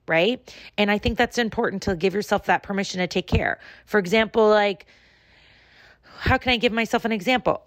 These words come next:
Oh, like, going surfing, right? So a couple weeks ago,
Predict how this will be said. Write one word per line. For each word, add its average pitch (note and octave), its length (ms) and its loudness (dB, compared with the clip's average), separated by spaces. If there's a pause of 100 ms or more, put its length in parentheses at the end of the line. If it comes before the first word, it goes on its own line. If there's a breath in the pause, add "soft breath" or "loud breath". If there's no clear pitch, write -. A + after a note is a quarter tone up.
(140)
Oh, C4+ 260 2 (220)
like, A#3 420 -2
going C#4+ 240 0
surfing, F#3 500 -2
right? F#3 360 -4 (180)
So A#3 580 0 (460)
a - 60 -20
couple G#3+ 260 2
weeks B3+ 300 0
ago, G#3 680 2